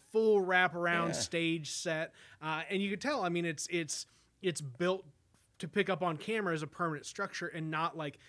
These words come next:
Speaker 1: you know, they don't have to break it down in between scenes and, and
Speaker 2: Yeah,
Speaker 1: intermission
Speaker 2: yeah.
Speaker 1: and what have you for a,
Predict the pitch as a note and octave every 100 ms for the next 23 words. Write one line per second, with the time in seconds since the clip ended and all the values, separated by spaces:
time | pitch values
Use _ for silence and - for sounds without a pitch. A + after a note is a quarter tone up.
0 | - - D3+ D#3+ E3 F3 G#3 D#3+ E3+ D#3
1 | D#3+ D#3 D#3 D#3 D3 - D#3+ D3 C#3+ -
2 | E3 D#3 D#3 D#3+ C#3+ D3 C#3 D3 D#3 D3+
3 | D#3+ D#3 B2+ D#3 D#3 E3 C#3+ C3+ D3 D3
4 | C#3 - D3 C3+